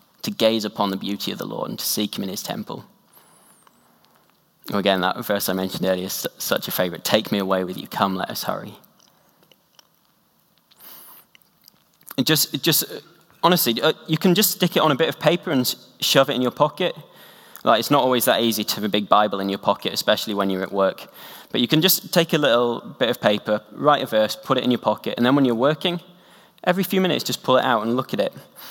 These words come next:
And pray through it as well. Just, "God, what, I don't get this verse, but it's cool. Like, what do you wanna say?" I read this, I read a verse yesterday, actually. I was praying and kind of just asking God what he wanted to do this evening.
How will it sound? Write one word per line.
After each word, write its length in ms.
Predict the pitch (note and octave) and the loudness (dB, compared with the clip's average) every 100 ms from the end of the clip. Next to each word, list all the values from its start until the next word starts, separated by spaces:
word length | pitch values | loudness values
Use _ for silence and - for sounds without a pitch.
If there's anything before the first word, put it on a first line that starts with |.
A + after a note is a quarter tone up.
| - - - - | -18 -20 -20 -4
And 160 | - A2+ | 0 0
pray 300 | - D3 D#3+ | 2 2 2
through 260 | - F3 D#3+ | 0 -2 0
it 80 | |
as 100 | C#3+ | -2
well. 360 | C#3 D3+ E3 D#3 | 2 2 0 -6
Just, 280 | - B2 - - _ _ _ - | -6 -6 -6 -12 _ _ _ -10
"God, 240 | - A2+ | -6 -2
what, 200 | A2+ A#2+ - - | -2 -2 -6 -10
I 80 | - | -4
don't 200 | A#2 C3 | 0 2
get 160 | B2 A2 | 4 4
this 160 | G#2+ | 0
verse, 260 | - G2 - | -2 -2 -2
but 140 | - | -4
it's 100 | F#2+ | -6
cool. 400 | - - A2 A2 - - | -4 -4 -4 -6 -10 -4
Like, 180 | B2+ | -4
what 140 | B2 C3+ | 0 0
do 60 | |
you 60 | B2+ | 2
wanna 160 | B2+ A2+ | 2 2
say?" 340 | B2 G#2+ G#2+ - - - - - - - | 2 2 -2 -12 -20 -20 -16 -16 -4 2
I 80 | |
read 220 | B2+ C#3+ A#2 | 6 6 4
this, 220 | A2+ - | -2 0
I 60 | A#2 | 2
read 180 | B2 B2 | 4 4
a 20 | |
verse 360 | A2 G#2 - | 4 2 2
yesterday, 460 | A#2 A2+ - G#2+ G2 | 2 2 0 2 4
actually. 280 | G2 - G2 | 2 0 -2
I 20 | |
was 80 | G2+ | 0
praying 320 | - A#2+ G#2+ | 2 4 4
and 140 | G2+ | 0
kind 140 | G2 G#2+ | 0 -2
of 80 | F#2 | -2
just 400 | G#2 - - - | -4 -4 -8 -2
asking 340 | A2 A2 A2 | 0 0 0
God 180 | G#2+ G#2 | 2 2
what 100 | G2+ | 0
he 60 | G2+ | -2
wanted 260 | G2+ G2+ | 0 -2
to 80 | - | -4
do 160 | G2+ G2+ | -4 -4
this 160 | G2 | -4
evening. 380 | G2+ G2 G2 G2+ | -4 -4 -4 -6